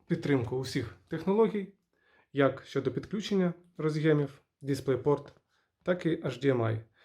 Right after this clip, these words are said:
Також всі інші фірмові функції цієї відеокарти. Більш детально ви зможете побачити це у відео на моєму іншому каналі, посилання буде в описі. Це в нас розпакування, тому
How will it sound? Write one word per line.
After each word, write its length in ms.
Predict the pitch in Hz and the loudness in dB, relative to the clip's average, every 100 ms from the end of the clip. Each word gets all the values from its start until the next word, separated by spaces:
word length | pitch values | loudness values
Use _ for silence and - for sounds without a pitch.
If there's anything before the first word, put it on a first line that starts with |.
| _ | _
Також 280 | - 254 190 | -4 0 0
всі 220 | - 165 | 0 2
інші 380 | 151 135 135 117 - _ _ _ _ _ _ _ _ _ _ _ | 4 2 -2 -8 -14 _ _ _ _ _ _ _ _ _ _ _
фірмові 460 | - 147 135 123 117 113 _ _ _ _ _ _ _ _ _ _ _ _ - | -4 2 2 2 -4 -10 _ _ _ _ _ _ _ _ _ _ _ _ 0
функції 400 | 202 220 165 147 | 2 2 0 -2
цієї 320 | - 160 156 | 0 0 0
відеокарти. 600 | 135 131 117 113 - 113 - _ _ _ _ _ _ 330 | 0 0 0 -4 -6 -14 -14 _ _ _ _ _ _ -6
Більш 260 | 151 139 | 0 2
детально 340 | 135 139 233 208 | 4 4 4 2
ви 60 | |
зможете 300 | 151 156 - | 2 0 -2
побачити 520 | 135 131 131 - 120 110 - | -6 -2 -2 -2 -8 -10 -10
це 180 | - 123 | -6 -2
у 100 | 117 | 0
відео 420 | 165 170 151 139 - | 0 4 2 2 -4
на 80 | 131 | -4
моєму 280 | 127 120 120 | 0 0 0
іншому 360 | 117 - 117 | -2 -4 -6
каналі, 320 | 127 175 180 160 - _ _ | 0 2 2 0 -10 _ _
посилання 420 | - - 139 143 | -18 -4 0 2
буде 200 | 123 123 | 0 -2
в 80 | 117 | -2
описі. 320 | 113 110 - - _ _ - - | -2 -6 -16 -20 _ _ -20 -4
Це 140 | - | 4
в 60 | 151 | 4
нас 280 | 131 117 - | 4 0 -6
розпакування, 600 | 147 - 233 254 247 226 | -8 -8 -2 0 0 -2
тому 360 | - 175 233 | 0 0 0